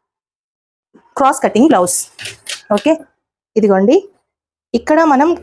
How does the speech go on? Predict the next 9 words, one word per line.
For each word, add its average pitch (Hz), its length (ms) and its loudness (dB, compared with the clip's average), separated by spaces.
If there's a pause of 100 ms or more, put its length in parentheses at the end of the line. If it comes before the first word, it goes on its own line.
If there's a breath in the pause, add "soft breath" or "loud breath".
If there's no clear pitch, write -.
ఖర్చుకైతే 226 520 0 (680)
ఒక 208 100 -2 (140)
హాఫ్ 220 260 0
ఇంచ్ 320 180 0 (280)
ఇలా 208 180 2
పెట్టుకోవాలి. 196 560 0 (540)
పెట్టుకొని 226 460 0 (880)
ఈ 285 40 2 (120)
డాట్ 220 260 0